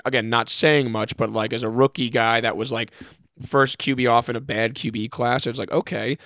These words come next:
So you'd think that maybe he gets, a-, again, I'm not s-, assuming he will, but, like, maybe a little bit better, and the offense shows even a little bit more with that defense. It's like, they were around the playoffs last year. Like, I don't think,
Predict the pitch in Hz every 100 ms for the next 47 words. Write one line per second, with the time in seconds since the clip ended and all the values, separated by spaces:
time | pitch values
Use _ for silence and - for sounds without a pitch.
0 | - - - - 180 - 220 202 151 151
1 | 139 127 135 131 - - - - _ _
2 | - 139 110 113 127 - - - - -
3 | 135 147 123 104 107 107 107 110 107 110
4 | 107 120 120 120 113 113 120 123 127 -
5 | 120 120 120 120 - _ - 127 120 120
6 | 120 120 - 123 117 131 127 117 107 110
7 | 113 127 139 120 143 143 143 175 120 139
8 | 120 110 - 113 - 139 151 - 147 151
9 | 120 110 - _ _ _ _ _ _ _
10 | _ 135 127 117 127 170 180 165 156 151
11 | 139 139 123 156 - 120 110 107 104 104
12 | - _ _ - 170 139 143 147 139